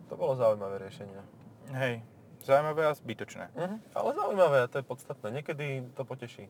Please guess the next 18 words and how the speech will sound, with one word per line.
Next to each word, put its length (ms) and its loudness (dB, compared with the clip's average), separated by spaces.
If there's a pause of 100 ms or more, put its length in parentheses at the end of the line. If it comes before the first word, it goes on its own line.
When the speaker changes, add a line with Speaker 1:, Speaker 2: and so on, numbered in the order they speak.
(300)
Speaker 1:
To 80 2
Speaker 2:
A 60 8
Speaker 1:
máš 120 4
to 120 2
isté 200 6
Speaker 2:
ty 80 10
Speaker 1:
ako, 120 0
e, 60 -12 (320)
na 140 6
Lexuse, 360 2
to 160 -2
pohyblivé 680 0 (380)
Speaker 2:
Koliesko, 480 4
hej. 80 4
Speaker 1:
koliesko 400 4 (600)
na 120 -2
palubnom 380 -4
Speaker 2:
Ináč 80 -12